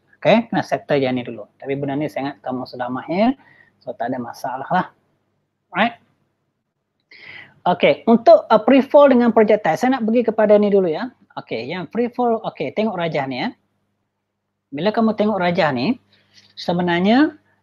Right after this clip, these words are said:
okey, bincangkan apa yang saya sudah jelaskan tadi. So, kalau kamu tengok kat sini, di kalau satu jasad itu dia bergerak linear sahaja. Ini katalah, uh, bergerak lurus, ya, lurus saja. Ini yang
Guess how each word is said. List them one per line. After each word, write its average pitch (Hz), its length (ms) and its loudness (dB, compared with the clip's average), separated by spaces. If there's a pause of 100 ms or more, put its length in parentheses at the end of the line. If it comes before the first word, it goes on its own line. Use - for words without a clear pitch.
(180)
okey, 214 420 4
bincangkan 214 1040 2
apa 175 320 0
yang 170 240 -4
saya 160 180 -6
sudah 143 320 -8
jelaskan 139 540 -8
tadi. - 240 -20
So, - 180 -14
kalau 233 220 2
kamu 262 240 6
tengok 247 180 2
kat 233 140 2
sini, 311 260 6 (480)
di 196 80 2
kalau 302 240 6
satu 269 300 4
jasad 262 340 2
itu 254 220 0
dia 247 100 8
bergerak 226 400 4
linear 220 480 2
sahaja. 147 400 -6 (400)
Ini 185 160 -12
katalah, 156 320 -12
uh, 135 540 -18
bergerak 170 260 -6
lurus, 185 320 4
ya, 262 240 -2
lurus 196 400 -2
saja. 147 240 -6
Ini 220 320 4
yang 185 80 0